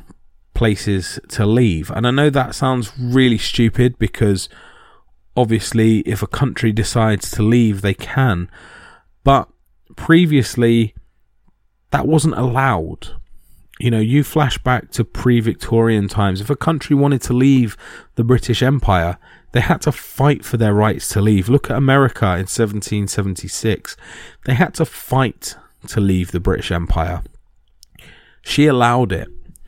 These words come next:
She allowed countries to get back their independence, to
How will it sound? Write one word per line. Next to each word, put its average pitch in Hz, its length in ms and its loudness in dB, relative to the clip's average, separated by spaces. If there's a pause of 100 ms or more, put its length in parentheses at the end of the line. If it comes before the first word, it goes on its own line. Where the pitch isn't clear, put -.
(220)
She - 220 0
allowed 131 500 2 (300)
countries 113 460 -2
to 110 80 -4
get - 220 -2
back - 240 -4
their 98 160 -2
independence, 92 840 -4 (440)
to 104 380 2